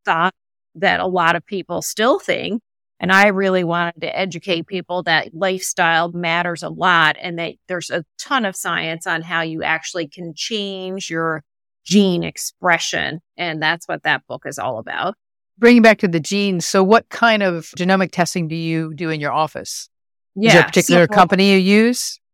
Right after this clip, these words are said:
Speaker 1: Yeah, so that, back when I was doing that, when I first started doing that for years, we were using Pathway Fit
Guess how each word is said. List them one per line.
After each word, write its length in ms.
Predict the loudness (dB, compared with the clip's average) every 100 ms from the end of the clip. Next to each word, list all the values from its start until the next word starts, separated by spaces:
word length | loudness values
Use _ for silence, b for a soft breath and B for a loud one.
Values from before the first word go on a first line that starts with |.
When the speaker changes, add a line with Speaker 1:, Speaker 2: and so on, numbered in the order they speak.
| _
Speaker 1:
Yeah, 220 | 6 8 6
so 200 | 4 4
that, 340 | 6 6 6
back 300 | 6 6 6
when 120 | 8
I 100 | 8
was 140 | 8 2
doing 400 | 2 2 2 0
that, 200 | 0 0
when 120 | -2
I 100 | -2
first 200 | -2 -2
started 260 | 4 4 4
doing 280 | -2 -2 -2
that 260 | -4 -6
for 100 | -12
years, 640 | -10 0 4 6 6 4 0
we 120 | -4
were 100 | -2
using 560 | -4 -4 -4 -2 -4 -6
Pathway 540 | -2 0 0 -6 -8
Fit 400 | -8 -2 -2